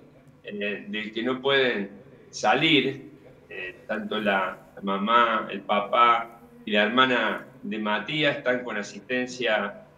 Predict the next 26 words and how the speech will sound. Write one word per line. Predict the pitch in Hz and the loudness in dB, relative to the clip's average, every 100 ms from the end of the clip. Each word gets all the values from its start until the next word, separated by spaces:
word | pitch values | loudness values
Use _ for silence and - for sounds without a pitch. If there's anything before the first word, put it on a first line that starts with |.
| _ _ _ _ | _ _ _ _
psicológica. | - - 101 117 131 156 156 131 101 123 127 - - - - - - - - - - | -10 -8 -4 0 2 2 2 -2 2 4 4 0 -10 -20 -20 -20 -20 -20 -20 -20 -14
Y | 123 | -6
bueno, | 123 143 127 113 104 104 - 101 | 0 2 2 0 -2 -4 -8 -4
eh, | 101 92 - - - - | -2 -2 -6 -18 -14 -8
a | |
nuestro | 113 110 113 | -8 -6 2
cargo | 131 143 | 6 8
está | 135 135 131 123 - | 6 8 8 8 4
darle | 107 120 123 117 | -2 -2 -2 -6
una | 113 | -6
mano | 107 113 127 127 113 | -4 0 0 0 -2
en, | 104 98 - | -4 -6 -10
en | 104 98 | -6 -4
la, | 95 92 - - - _ - - | -4 -4 -8 -20 -20 _ -20 -8
en | 104 | -2
la | 98 95 87 82 - - | 0 0 -2 -6 -8 -6
ayuda | 107 127 135 123 | -4 2 4 4
legal. | 120 127 143 147 156 165 - - - - - _ _ | 4 6 6 4 0 -6 -10 -20 -20 -20 -20 _ _
Por | 101 117 | -6 -4
eso | 120 123 | -4 -4
hemos | 117 113 104 92 - - - | -4 -6 -6 -8 -14 -20 -20
solicitado | - 101 104 117 110 127 127 123 113 107 98 - - - - _ _ _ _ _ | -8 -6 -4 -6 2 6 8 8 6 4 0 -2 -12 -20 -20 _ _ _ _ _
la | 98 | -4
ayuda | 90 104 135 110 | -2 2 2 2
también | 104 120 127 131 147 - | 0 2 4 4 2 -6
de | 107 110 104 98 92 - | -2 2 2 2 -2 -10